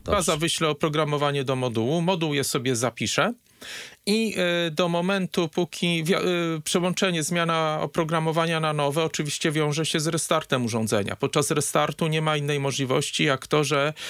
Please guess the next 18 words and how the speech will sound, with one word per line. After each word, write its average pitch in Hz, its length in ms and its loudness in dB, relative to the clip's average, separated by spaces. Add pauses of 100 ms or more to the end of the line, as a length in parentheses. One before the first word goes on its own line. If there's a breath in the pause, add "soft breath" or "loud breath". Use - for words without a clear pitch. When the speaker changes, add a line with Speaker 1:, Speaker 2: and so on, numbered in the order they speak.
(240 loud breath)
Speaker 2:
przez, - 520 -2
y, 139 500 0
nawet 147 280 0
w - 100 -6
tak 160 180 2
szybko - 380 -2
wstających 147 560 0
urządzeniach 143 580 -2
jak 135 160 -4
nasze, 147 420 0
przez - 340 -2
tam 139 280 0 (360 loud breath)
pół 175 160 2
sekundy 156 560 0
czy 147 140 -2
nawet 143 340 0
mniej, 151 560 0
y, 151 800 -2